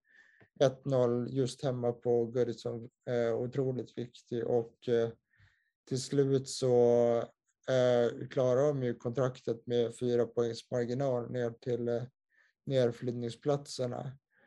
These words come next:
Eh, nu under sommaren så har de då, eh, sålt, eh, eh, Richarlison, eh, till, eh,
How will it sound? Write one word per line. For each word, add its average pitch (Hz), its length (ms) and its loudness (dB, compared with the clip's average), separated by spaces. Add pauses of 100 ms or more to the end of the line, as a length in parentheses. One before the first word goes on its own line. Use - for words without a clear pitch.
(460)
Eh, 139 220 4
nu 165 120 2
under 185 300 2
sommaren 151 500 0
så 131 140 -2
har 123 200 4
de 123 200 -4
då, 120 320 4 (280)
eh, 123 380 2
sålt, 135 580 -2
eh, 123 320 2 (420)
eh, 123 160 -2
Richarlison, 127 840 -4 (760)
eh, 123 800 4
till, 123 360 -2
eh, 117 380 2